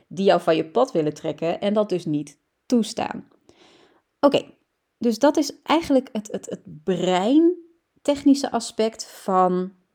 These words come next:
waar je dan mee bezig bent. Dus dat je monkey brain jou terug wil trekken naar je oude manier van zijn. En dat is op zich oké, hè? Want ook juist, eh, als het slechter gaat, eh, juist als je, als je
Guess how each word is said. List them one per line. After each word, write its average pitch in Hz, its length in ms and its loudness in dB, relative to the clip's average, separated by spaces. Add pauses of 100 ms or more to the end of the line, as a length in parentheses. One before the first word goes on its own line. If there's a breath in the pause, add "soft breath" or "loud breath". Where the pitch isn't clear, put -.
(180)
waar 170 280 -2
je 160 80 0
dan 160 140 0
mee 151 120 0
bezig - 340 -6
bent. - 180 -10
Dus - 140 -10
dat 156 160 -10
je 160 60 -10
monkey 175 360 -4
brain 170 220 0
jou 156 140 -4
terug 202 300 -4
wil 185 100 -4
trekken 160 380 -6
naar 151 180 -2
je 143 140 -2 (200)
oude 185 400 2
manier 160 360 -2
van 147 280 -10
zijn. - 440 -10 (640 loud breath)
En 247 340 2
dat 277 180 -4
is 320 140 -2
op 311 100 -4
zich - 340 -6
oké, 262 480 0
hè? 190 360 -2
Want 247 260 -4 (100)
ook 254 300 -2
juist, 277 640 -4 (480 soft breath)
eh, 208 260 0
als 208 140 -4
het 208 120 -12
slechter 294 600 -2
gaat, - 580 -8
eh, 147 180 -6
juist 220 360 -2
als 208 260 -6
je, 190 200 -6
als - 260 -10
je 170 220 -6